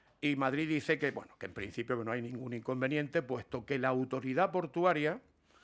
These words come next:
no es responsable de cómo, mm, de, de, de, de los pro-,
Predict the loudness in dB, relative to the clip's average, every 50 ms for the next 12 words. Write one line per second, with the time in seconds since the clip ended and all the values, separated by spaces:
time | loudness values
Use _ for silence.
0 | -20 -20 -20 _ _ _ _ _ _ _ _ _ _ -20 -12 _ -2 2 4 4
1 | 4 4 4 0 -2 -2 -2 -4 -4 -4 -4 0 2 4 4 4 4 4 2 0
2 | 0 -4 -10 _ _ _ _ _ _ _ _ _ _ _ _ _ -20 -20 -20 -20
3 | -20 -20 -20 -20 -20 -16 -12 -6 -2 2 2 4 4 2 2 -2 -6 -14 _ 4
4 | 6 6 6 6 4 2 2 2 0 -2 -6 _ -12 -10 -6 -4 -4 -2 -4 -4
5 | -4 -2 -2 -2 -2 -4 -4 -4 -4 -4 -4 -8 -8 -6 -6 -6 -6 -6 -10 -14
6 | -14 -14 -10 -8 -6 -4 -2 -2 -4 -4 -6 -8 -8